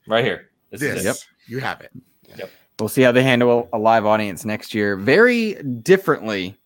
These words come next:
Speaker 3: than the Xbox showcase. Right after was Square Enix Presents. And I will not spend a long time on this one,
Speaker 1: <laughs>
Speaker 3: but it's worth bringing up because they talked about the new Guardians of the Galaxy game,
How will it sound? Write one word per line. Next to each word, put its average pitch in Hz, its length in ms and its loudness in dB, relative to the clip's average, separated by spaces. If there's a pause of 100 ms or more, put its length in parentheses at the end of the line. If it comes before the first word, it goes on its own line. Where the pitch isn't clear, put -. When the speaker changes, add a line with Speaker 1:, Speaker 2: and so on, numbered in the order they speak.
(120)
Speaker 3:
than 113 760 0 (520)
the 117 100 2
Xbox 117 380 0
showcase. 101 360 -6
Right 131 240 4
after 139 540 0
was 113 180 -8
Square 127 300 0
Enix 120 280 -4
Presents. 104 540 -8 (380)
And 101 80 -6
I 101 100 -2
will 107 100 -2
not 135 220 0
spend 175 200 -4
a 175 40 0
long 180 260 4
time 151 240 2
on 110 120 2
this 98 160 -6
one, 101 260 -6 (160)
Speaker 1:
<laughs> - 180 -18
Speaker 3:
but 117 340 2
it's 113 180 -2
worth 120 440 0
bringing 185 380 -2
up 117 220 0
because 110 600 -2
they 101 200 -6
talked 120 340 0
about 95 380 0
the 101 80 -6
new 98 120 -4
Guardians 101 440 0
of 87 40 -10
the 95 80 -8
Galaxy 95 380 0
game, 135 380 -2